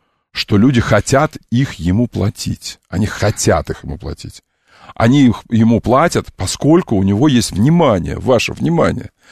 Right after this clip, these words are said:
А раз это внимание есть, то ему будут платить. Не надо к этому предъявлять претензий. Вот и мне кажется, мне кажется, это очень справедливо.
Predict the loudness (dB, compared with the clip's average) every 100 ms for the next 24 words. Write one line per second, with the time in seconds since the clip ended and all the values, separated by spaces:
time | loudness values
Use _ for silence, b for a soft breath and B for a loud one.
0 | B B 0 0 0 -2 0 2 2 2
1 | 2 0 -2 0 0 -2 -10 -18 _ _
2 | _ _ 0 2 2 0 0 0 -2 -6
3 | -8 -4 0 2 0 0 0 0 -2 -4
4 | -2 -2 -2 -6 -6 -6 -6 -10 -16 _
5 | -14 -10 -10 B B 0 2 2 0 b
6 | b -2 0 0 0 0 0 0 -2 0
7 | 0 0 -2 -4